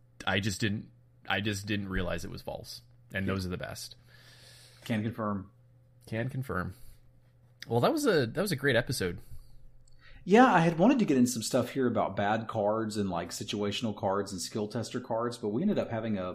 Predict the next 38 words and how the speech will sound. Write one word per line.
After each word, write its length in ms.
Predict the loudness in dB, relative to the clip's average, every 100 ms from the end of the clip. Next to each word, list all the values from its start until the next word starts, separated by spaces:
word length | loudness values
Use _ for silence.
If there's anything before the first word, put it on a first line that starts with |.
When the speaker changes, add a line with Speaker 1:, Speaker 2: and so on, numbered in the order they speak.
| -8
Speaker 2:
a 80 | -12 -8
full 180 | -4 -2
discussion 480 | -2 -2 -2 -2 -2
about 260 | -2 -2
bluffing. 360 | 0 0 2 2
Maybe 160 | 2 2
we 100 | 2
can 140 | 2
add 160 | 0 2
that 120 | 2
on 100 | 2
the 60 |
docket 380 | 2 2 -2 -4
for 80 | -6
next 320 | -4 -6 -8
week. 380 | -6 -6 -8 -16 _ _ _ _ _ -10
Speaker 1:
Sounds 340 | -6 -4 -4
great. 200 | -2 -2
We'll 120 | -2
talk 160 | -4 -2
about 160 | -2
bad 260 | 0 -2 0
cards 380 | -2 -2 -2 -6
and 140 | -6
why 100 | -4
you 80 | -4
should 160 | -4 -6
stop 220 | -6 -6
playing 240 | -6 -6
bad 220 | -8 -10 -10
cards. 240 | -12 -10
You, 340 | -2 2 2 0
the 120 | -2
general 440 | -2 -2 -2 -6
you, 220 | -8 -10
not 240 | -8 -8 -8
you 360 | -6 -6 -8 -14 -20 -20 -20
specifically. 680 | -16 -10 -10 -10 -10 -12